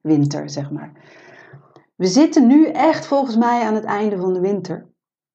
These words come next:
En we moeten die stap maken naar, oké, hoe, hoe maken we weer een nieuw begin? Maar zelfonderzoek is daarin heel belangrijk.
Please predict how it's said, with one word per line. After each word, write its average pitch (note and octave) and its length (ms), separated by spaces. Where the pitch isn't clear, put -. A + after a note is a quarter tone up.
En F3 520
we F3 80
moeten G#3 300
die F3+ 80
stap C#4 380
maken A#3 380
naar, G3 300
oké, G3+ 280
hoe, B3 340
hoe B3+ 320
maken B3+ 380
we G#3+ 60
weer G#3+ 200
een G3 120
nieuw G3+ 200
begin? F3 440
Maar G3 160
zelfonderzoek A3 800
is A3 120
daarin F3+ 380
heel D#3 200
belangrijk. E3+ 640